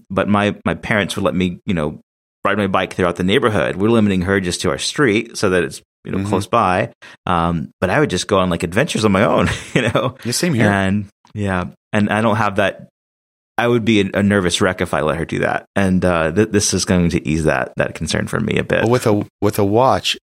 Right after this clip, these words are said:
Speaker 2: y-, you can say sunset, and she'll know exactly when sunset will be if you get her the right
Speaker 1: Mm.
Speaker 2: complication.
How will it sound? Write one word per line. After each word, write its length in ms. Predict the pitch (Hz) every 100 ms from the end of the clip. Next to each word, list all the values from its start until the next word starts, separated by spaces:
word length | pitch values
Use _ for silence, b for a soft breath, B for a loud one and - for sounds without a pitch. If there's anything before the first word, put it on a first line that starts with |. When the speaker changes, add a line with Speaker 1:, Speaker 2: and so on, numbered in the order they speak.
| _ -
Speaker 2:
y-, 100 | -
you 100 | 98
can 140 | 98
say 340 | - 92 90 - -
sunset, 600 | - 110 110 - 80 - -
and 160 | 87 -
she'll 180 | - 95
know 220 | 90 85
exactly 680 | 78 69 73 78 87 - 82
when 140 | 80
sunset 380 | 82 80 80 78
will 60 | 67
be 200 | 87 85
if 140 | -
you 60 | 78
get 100 | 80
her 60 | 78
the 100 | 78
right 220 | 78 76
Speaker 1:
Mm. 140 | 90 - _ -
Speaker 2:
complication. 580 | 78 - - 92 -